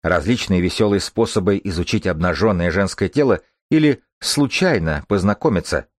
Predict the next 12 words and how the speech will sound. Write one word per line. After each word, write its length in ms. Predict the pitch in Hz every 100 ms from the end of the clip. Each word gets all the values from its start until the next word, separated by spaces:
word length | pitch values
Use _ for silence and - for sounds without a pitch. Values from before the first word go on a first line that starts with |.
| _ _
заранее 480 | 71 82 82 78 76
устроив 480 | 71 - 92 82 -
нечаянную 680 | 87 87 - 127 120 113
встречу 340 | 101 107 104 101
на 100 | 98
пляже, 360 | 80 78 76 - _ _
служили 480 | - 98 87 107 92
на 140 | 82
популярных 600 | 82 - 95 104 90 80
европейских 640 | 87 85 85 101 - 90 90
морских 340 | 85 - -
курортах 520 | - 95 131 127 -